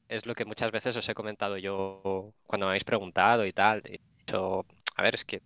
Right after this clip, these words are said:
Xbox, eh, no busca en ese sentido de vender consolas porque le da igual, lo que quiere es, es número de jugadores". Y, <laughs> y al final es lo que ha dicho, ¿eh? El Phil Spencer. O sea, no, no es que yo, eh, que Phil Spencer me copie el discurso,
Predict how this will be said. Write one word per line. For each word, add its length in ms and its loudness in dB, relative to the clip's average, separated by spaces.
Xbox, 720 0
eh, 260 -2
no 260 4
busca 500 4
en 260 4
ese 140 0
sentido 280 2
de 60 6
vender 260 2
consolas 460 2
porque 380 -4
le 80 2
da 100 6
igual, 260 8
lo 80 6
que 120 -4
quiere 160 2
es, 180 0
es 160 -6
número 220 4
de 80 0
jugadores". 600 4
Y, 360 0
<laughs> 220 -2
y 100 2
al 140 4
final 260 0
es 80 0
lo 100 2
que 120 4
ha 40 4
dicho, 320 8
¿eh? 60 12
El 80 8
Phil 160 2
Spencer. 420 6
O 60 4
sea, 160 4
no, 140 8
no 120 6
es 140 6
que 240 6
yo, 320 10
eh, 1040 6
que 80 4
Phil 140 6
Spencer 400 4
me 140 6
copie 240 6
el 40 2
discurso, 800 6